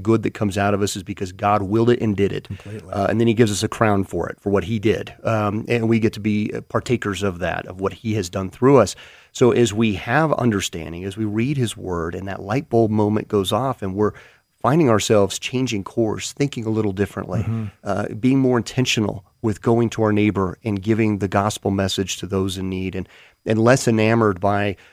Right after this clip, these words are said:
Speaker 1: uh, the, the latest conspiracy, and staying true to the mission that is before us as faithful soldiers who aren't putting their roots down deep into the soil,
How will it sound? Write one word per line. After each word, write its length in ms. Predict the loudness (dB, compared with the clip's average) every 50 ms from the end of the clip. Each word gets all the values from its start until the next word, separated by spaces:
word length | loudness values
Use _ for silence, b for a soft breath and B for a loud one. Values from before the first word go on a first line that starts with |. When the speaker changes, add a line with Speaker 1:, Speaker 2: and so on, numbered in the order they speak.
| b b -2
Speaker 1:
uh, 140 | 0 0
the, 160 | 0 0 -4 -6 -6 -4
the 100 | -2 0
latest 400 | 2 4 4 4 4 2 0 -2 -6 -8 -8 -8 -8 -6 -4 -2
conspiracy, 580 | -2 0 0 0 0 -2 -4 -4 -6 -6 -10 -14 _ _ _ _ _
and 100 | -4 -4
staying 320 | 0 2 2 4 4 2 0
true 520 | -2 -4 0 4 4 6 6 6 4 2 0
to 100 | -2 -2
the 100 | 0 0
mission 460 | 2 2 2 2 2 2 2 4 4
that 100 | 4 2
is 60 | 2 0
before 420 | 0 0 2 2 2 4 4 4
us 100 | 2 2
as 200 | 0 -2 -4 -2
faithful 420 | 0 0 2 2 2 0 -2 -2 -2
soldiers 600 | 0 2 2 2 2 2 0 0 0 0 0 0
who 120 | 0 2
aren't 240 | 4 4 2 2 2
putting 300 | 2 2 2 4 4 2
their 140 | 2 2 2
roots 340 | 2 2 2 2 0 -4 -2
down 300 | 2 2 4 4 2 0
deep 280 | 0 -2 -4 0 0
into 160 | 2 2 2
the 120 | 2 0 0
soil, 460 | 2 4 4 6 6 6 6 4